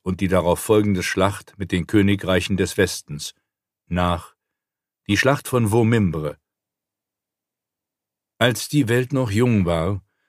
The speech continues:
raubte der böse Gott Thorak das Auge Aldurs und floh damit, denn er trachtete nach Herrschaft. Das Auge widerstand ihm,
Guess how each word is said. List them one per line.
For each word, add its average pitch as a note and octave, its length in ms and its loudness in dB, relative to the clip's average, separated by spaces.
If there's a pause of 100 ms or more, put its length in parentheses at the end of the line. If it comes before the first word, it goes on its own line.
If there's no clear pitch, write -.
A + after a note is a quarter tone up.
(120)
raubte A#2+ 380 2
der B2+ 160 2
böse A2 400 2
Gott G2+ 240 0
Thorak G#2 560 0
das - 260 -4
Auge G2 380 2
Aldurs F#2 560 2
und F2 180 -4
floh A2+ 260 0
damit, F2+ 400 -2 (580)
denn E2+ 140 -2
er D#2 120 -4
trachtete F#2 500 -6
nach E2 200 -4
Herrschaft. F2+ 640 -8 (640)
Das G2+ 200 -2
Auge C3+ 360 0
widerstand B2+ 580 -2
ihm, G2 360 0